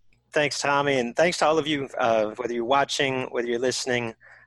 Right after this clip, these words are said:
Uh, appreciate you, uh, spending some time here with us. Hopefully you've enjoyed it. Hopefully it's been, uh, if nothing else,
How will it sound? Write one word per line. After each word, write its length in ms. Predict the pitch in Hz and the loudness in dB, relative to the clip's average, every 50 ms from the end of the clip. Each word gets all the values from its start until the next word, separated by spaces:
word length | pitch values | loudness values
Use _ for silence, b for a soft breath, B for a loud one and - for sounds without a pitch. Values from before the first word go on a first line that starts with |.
| B | B
Uh, 260 | 120 110 107 104 107 107 | 0 2 2 2 2 0
appreciate 540 | - - 131 123 - - 127 113 - - - | -2 -2 -2 -2 0 0 -2 -2 -2 -4 -2
you, 240 | 120 117 113 110 110 | -2 -2 0 2 2
uh, 280 | 110 107 104 104 113 117 | 2 2 0 0 -2 -6
spending 280 | - - 143 127 123 117 | -6 -4 -4 -4 -4 -4
some 120 | - 113 | -8 -6
time 220 | - - 135 123 | -2 -2 -2 0
here 120 | 120 123 120 | 0 -2 -2
with 140 | 117 117 123 | -2 -4 -4
us. 80 | 117 | -4
Hopefully 280 | - 131 120 - - 127 | -4 -4 -4 -2 -2 -2
you've 100 | 120 123 | -2 -2
enjoyed 420 | 123 117 113 127 127 135 131 127 | -6 -6 -2 0 2 2 4 4
it. 140 | 135 127 - - | 2 0 0 -4
Hopefully 280 | 127 117 - - 117 | -10 -10 -6 -4 -6
it's 100 | 110 - | -6 -4
been, 320 | - - 123 120 120 120 117 | -2 0 0 0 2 0 0
uh, 160 | 117 113 117 | 0 0 0
if 120 | 120 123 120 | -2 -2 0
nothing 240 | 143 131 - 131 127 | -2 0 0 0 0
else, 340 | 131 131 123 113 - - | 2 0 0 0 -2 -6